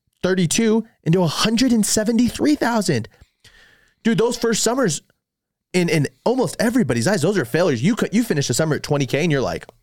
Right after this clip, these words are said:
"That's, <laughs> that's not for me. I, I'm good." You didn't make any money at that point. You probably owed money.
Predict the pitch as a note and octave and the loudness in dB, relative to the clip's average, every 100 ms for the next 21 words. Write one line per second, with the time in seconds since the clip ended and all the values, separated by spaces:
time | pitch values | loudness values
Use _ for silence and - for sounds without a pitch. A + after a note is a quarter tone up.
0 | _ _ _ _ _ _ - C3+ - - | _ _ _ _ _ _ -6 -6 -6 -6
1 | - - - - _ _ F#3 - C#3 - | -8 -10 -20 -20 _ _ -2 0 -2 -2
2 | A2+ G2+ - _ _ _ - D3 D3 D3 | -4 -4 -8 _ _ _ -8 -4 -2 -2
3 | C#3+ B2+ G#2+ C#3+ D3 D3 C#3 - - - | -2 -2 0 2 2 2 -2 -6 -20 -4
4 | C3+ F3+ D3 A#2 A2 A#2 - - _ A3 | 0 2 2 0 -2 -2 -4 -14 _ -2
5 | A3+ D3+ A#2+ G#2 G#2 F#2 F#2 C3 C3 E3 | 0 2 2 0 -2 -4 -4 -2 0 0
6 | D3 A#2+ B2+ D#3+ F#3 D#3 A#2 A2 B2+ | 0 0 -2 0 0 2 0 0 0